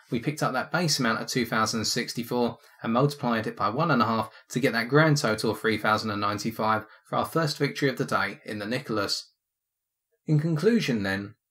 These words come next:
hopefully today we have demonstrated how one does not necessarily need to carry their team to victory in order to assure their team of a win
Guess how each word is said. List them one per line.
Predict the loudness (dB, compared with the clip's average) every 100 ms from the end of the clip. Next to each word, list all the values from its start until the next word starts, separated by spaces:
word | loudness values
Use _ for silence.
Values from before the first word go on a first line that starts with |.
| -2
hopefully | 0 2 0
today | 0 2 4
we | 6
have | 4
demonstrated | 4 2 0 0 0 0 -2
how | -4 -2
one | 0 2
does | 2 4
not | 2 2
necessarily | 0 2 2 2 2 0
need | 0 -2
to | -4
carry | 2 4 4
their | 4 2
team | 0 0
to | 0
victory | 0 0 0 -4 -4 -6 -16 -8
in | -2 -2
order | -2 0
to | 0
assure | 2 2 2
their | 4 2
team | 2 0 0
of | -2
a | 0
win | 0 0 -4